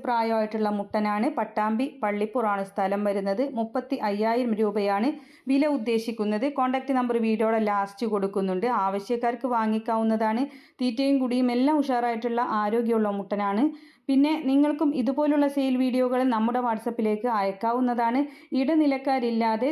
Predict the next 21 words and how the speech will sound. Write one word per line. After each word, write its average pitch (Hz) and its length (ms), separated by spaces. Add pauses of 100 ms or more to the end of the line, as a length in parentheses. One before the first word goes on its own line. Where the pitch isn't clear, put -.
നിങ്ങളുടെ 226 440
സാധനങ്ങൾ 214 520
വിറ്റഴിക്കാം. 208 580 (100)
നമ്മുടെ 208 360
ചാനലിലൂടെ 202 600 (440)
ആയിരക്കണക്കിന് 262 680
പ്രേക്ഷകർ 233 460 (100)
കാണുകയും 220 540 (140)
ആവശ്യക്കാരത് 220 680
വാങ്ങുകയും 202 640
ചെയ്യുന്നതിലൂടെ 196 720
നമ്മുടെ 196 380
സാധനങ്ങൾ 185 420 (140)
കച്ചവടമായി 202 640
പോകുന്നതാണ്. 185 600 (440)
അപ്പം 285 220
നിങ്ങൾ 277 440 (120)
ചെയ്യേണ്ടത് 262 520 (160)
വിൽക്കാൻ 269 320 (100)
ഉദ്ദേശിക്കുന്നതിൻ്റെ 254 800
ഒരു 226 100